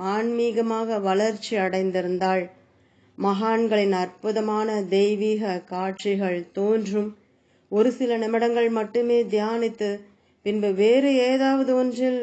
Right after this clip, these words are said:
ஒருமுகப்படுபவர்களுக்கு இத்தகைய அனுபவங்கள் கொடுக்கப்படுவதில்லை. நீங்கள் உண்மையிலேயே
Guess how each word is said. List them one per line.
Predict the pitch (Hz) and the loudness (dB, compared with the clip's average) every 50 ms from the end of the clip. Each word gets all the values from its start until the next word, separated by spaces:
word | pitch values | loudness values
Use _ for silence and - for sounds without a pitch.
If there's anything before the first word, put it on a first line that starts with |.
| 208 - - | -4 -4 -4
ஒருமுகப்படுபவர்களுக்கு | 196 214 220 240 240 233 233 233 233 226 226 220 208 220 208 202 220 214 220 214 220 214 220 214 214 208 202 202 - 208 202 208 208 - - _ _ _ _ - | -2 -2 -2 -2 -2 -2 -2 -4 -4 -4 -4 -4 -2 -2 -2 -2 -2 -2 -2 -4 -4 -4 -2 -2 -2 -2 -4 -4 -4 -4 -4 -4 -6 -10 -20 _ _ _ _ -8
இத்தகைய | 185 196 196 202 190 185 190 190 190 190 185 | -8 -4 -2 0 0 2 2 2 2 2 2
அனுபவங்கள் | 180 180 196 214 208 233 226 226 233 226 226 226 226 226 | 0 0 0 0 0 2 2 2 2 2 0 0 -2 -2
கொடுக்கப்படுவதில்லை. | - 202 202 196 208 - 220 208 214 208 202 202 202 196 196 190 190 190 185 180 180 - - _ _ _ _ _ _ _ _ | -2 -2 -2 -2 -2 -4 -4 -2 -2 0 0 0 0 0 2 2 2 2 2 0 -2 -6 -12 _ _ _ _ _ _ _ _
நீங்கள் | 185 196 214 214 214 208 196 196 202 214 214 - _ _ _ _ | 0 2 2 2 2 0 0 0 -2 -4 -8 -14 _ _ _ _
உண்மையிலேயே | - 196 208 233 240 262 269 269 269 262 262 262 262 262 262 262 262 | -4 -2 -2 0 2 4 4 4 4 4 4 2 2 2 2 2 2